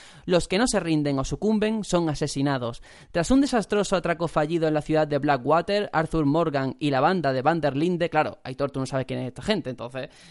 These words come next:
ya empezamos mal, <laughs> "se ven obligados a huir. Con agentes federales y los mejores cazarrecompensas de la nación pisándole los talones, la banda deberá atracar, robar y luchar para sobrevivir en su camino por el escabroso territorio del corazón de América.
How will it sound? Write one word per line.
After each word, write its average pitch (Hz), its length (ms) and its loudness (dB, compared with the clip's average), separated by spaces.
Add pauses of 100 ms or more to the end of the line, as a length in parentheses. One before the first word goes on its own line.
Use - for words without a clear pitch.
(140)
ya 165 140 2
empezamos 175 380 0
mal, 123 260 -2
<laughs> - 280 -14
"se 190 180 0
ven 240 180 4
obligados 214 460 0
a 175 40 0
huir. 170 240 2 (200)
Con 208 160 2
agentes 254 280 0
federales 196 440 0
y - 100 -6
los 175 140 0
mejores 190 300 0
cazarrecompensas 165 760 -2
de 160 100 -2
la 151 100 0
nación 196 360 0
pisándole 202 400 -2
los 202 160 -2
talones, 165 480 0
la 170 140 4
banda 240 320 2
deberá 196 280 0
atracar, 175 440 -2
robar 185 320 0
y 226 40 -2
luchar 175 520 0
para 156 220 -2
sobrevivir 147 520 0
en 156 80 0
su 160 120 -2
camino 160 360 2
por 156 140 -2
el 151 60 -2
escabroso 147 540 -2
territorio 156 440 -2
del 139 160 -2
corazón 180 420 -2
de 165 80 0
América. 135 460 -2